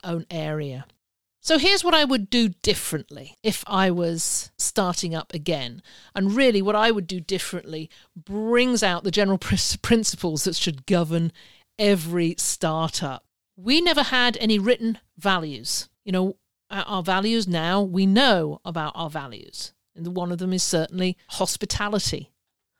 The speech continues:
I didn't have that value of hospitality when we started out. You know, basically, I'm just renting this place. People are gonna come and stay. They're gonna leave. And we're gonna clean it up.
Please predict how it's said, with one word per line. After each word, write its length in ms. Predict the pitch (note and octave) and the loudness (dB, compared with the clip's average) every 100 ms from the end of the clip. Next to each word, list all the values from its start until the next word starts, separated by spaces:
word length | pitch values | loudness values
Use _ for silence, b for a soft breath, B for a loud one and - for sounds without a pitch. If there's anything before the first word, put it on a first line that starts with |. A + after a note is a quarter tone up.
| _ | _
I 40 | F#3 | -4
didn't 180 | C4 | -2
have 560 | A3+ - C4 E4+ D4+ F3+ | -2 0 2 4 4 2
that 200 | G3+ F3 | -2 0
value 340 | F#3+ G#3+ G#3+ G3 | 2 2 2 -2
of 100 | E3 | 0
hospitality 760 | B3 - G3+ - D4+ E4 A3+ | -2 -2 -6 -6 -4 -4 -4
when 140 | F#3 E3+ | -2 -4
we 80 | |
started 440 | D#3+ - D#3 - D#3 | -4 -6 -6 -8 -8
out. 300 | C#3 F#3+ - b b b b b b - | -6 -6 -8 b b b b b b -6
You 120 | F#3+ | -6
know, 80 | E3+ _ | -6 _
basically, 640 | F#3 C#4+ - G#3 E3 F#3 A#3+ | 0 0 0 -2 0 0 0
I'm 120 | A#3+ | -2
just 140 | C#4+ | 0
renting 320 | F#3 A#3 - | 0 0 0
this 140 | C4 C4 | -2 0
place. 440 | - C4 C#4 - | 2 2 2 -2
People 240 | - A3 B3 | -4 -4 -4
are 40 | |
gonna 120 | C4 | -4
come 140 | B3+ C4+ | -4 -4
and 60 | |
stay. 340 | - A#3 G#3 G#3+ | 0 2 4 2
They're 100 | A#3 | 0
gonna 160 | B3 | 0
leave. 480 | A3 F#3 F3 F3 - _ _ _ _ - | 2 2 2 0 -8 _ _ _ _ -8
And 220 | F#3+ F#3 | -4 -2
we're 60 | F#3+ | -2
gonna 140 | G3 | -4
clean 240 | - G3+ F#3+ | -2 0 0
it 100 | F3+ | 0
up. 260 | E3+ - | -2 -4